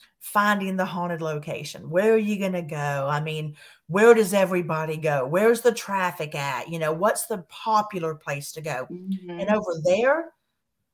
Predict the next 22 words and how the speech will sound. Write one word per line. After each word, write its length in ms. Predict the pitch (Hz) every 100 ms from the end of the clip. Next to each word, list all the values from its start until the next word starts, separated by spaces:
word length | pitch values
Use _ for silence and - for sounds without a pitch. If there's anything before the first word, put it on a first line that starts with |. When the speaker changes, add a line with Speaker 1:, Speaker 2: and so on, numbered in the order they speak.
| _ _ -
Speaker 1:
go 420 | 220 269 254 - _ -
anywhere. 600 | 233 294 247 185 160 - - _ _ _ _ _ -
It 280 | 285 285 190
doesn't 500 | 220 226 185 175 151
matter. 880 | 156 165 175 202 277 320 262 151 - -
<laughs> 60 | - - - -
Speaker 2:
Mm-hmm. 160 | - 202 - - - -
Speaker 1:
It 160 | - - _
doesn't 480 | 330 320 302 247 247
matter. 380 | 294 320 220 -
It 160 | 269
is 180 | 285 262
literally 1200 | 254 269 254 262 277 339 311 247 226 220 226 - _ _ _ _ _ _ -
everywhere. 640 | 277 180 156 135 110 57 - _ _ _ -
Speaker 2:
Kinda 200 | 240 247
like 200 | 240 240
Staten 320 | - 220 170
Island, 420 | 214 214 240 262 285
or 120 | 202
worse. 500 | 196 190 160 196 - -
<laughs> 840 | 277 - - - - - - 143
Speaker 1:
Girl, 760 | 190 240 294 302 269 165 -